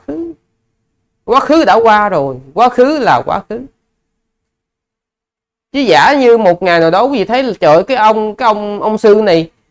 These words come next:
ờ, hồi xưa là ổng là từng là giang hồ cộm cán, ổng từng đâm chém người ta, hoặc là ổng từng cưỡng bức con gái nhà lành, hoặc là ổng từng là cái phường trộm cướp, nhưng mà quá khứ là quá khứ.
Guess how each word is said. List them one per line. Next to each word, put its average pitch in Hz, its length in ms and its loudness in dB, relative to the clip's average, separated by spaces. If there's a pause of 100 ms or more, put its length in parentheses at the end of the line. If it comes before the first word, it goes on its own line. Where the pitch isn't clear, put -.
(140)
ờ, 147 180 0
hồi 151 200 4
xưa 214 360 4
là 170 160 2
ổng 208 380 -2
là 185 100 -2
từng 160 300 2
là 151 100 2
giang 185 260 -2
hồ 139 300 2
cộm 131 220 -4
cán, 240 360 -4
ổng 185 180 -4
từng 147 200 -2
đâm 180 200 -2
chém 240 260 -2
người 147 120 -4
ta, 165 260 0
hoặc 156 220 -4
là 123 80 -4
ổng 214 220 -4
từng 147 380 0
cưỡng 196 760 -2
bức 208 160 -2
con 180 160 -4
gái 170 180 -2
nhà 220 140 -2
lành, 135 260 0
hoặc 131 180 -4
là 101 80 -6
ổng 214 220 -6
từng 151 320 0
là 135 140 0
cái 220 160 -4 (220)
phường 143 280 0
trộm 131 260 -2
cướp, 302 200 -4
nhưng 226 180 0
mà 175 220 -2 (340)
quá 285 200 2
khứ 320 280 -2
là 285 120 0
quá 208 200 0
khứ. 349 440 -4